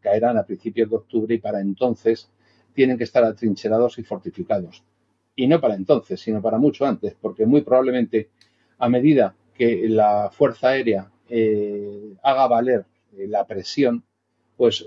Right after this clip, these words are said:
eh, los rusos detendrán esa guerra de movimientos para volver a ver una guerra de posiciones en las que la superioridad de fuego, eh, rusa se hará valer,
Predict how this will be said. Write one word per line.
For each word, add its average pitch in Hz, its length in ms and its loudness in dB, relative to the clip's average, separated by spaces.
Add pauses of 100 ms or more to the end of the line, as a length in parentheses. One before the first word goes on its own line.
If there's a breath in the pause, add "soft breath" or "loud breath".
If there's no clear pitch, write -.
eh, 110 180 -2
los 113 300 0
rusos 131 420 -4
detendrán 113 460 -2
esa 120 240 -4
guerra 110 300 2
de 110 100 -2
movimientos 113 680 -2
para 107 340 -2 (560)
volver 123 420 4
a 127 60 4
ver 127 220 0 (120)
una 127 240 -2
guerra 120 300 0
de 107 100 0
posiciones 131 720 -6 (500 soft breath)
en 117 220 0
las 117 200 2
que 117 140 0
la 113 140 2
superioridad 117 640 0
de 123 80 0
fuego, 107 420 -4 (240)
eh, 107 320 -4
rusa 110 400 -2
se - 180 -4
hará 110 520 0
valer, 117 400 0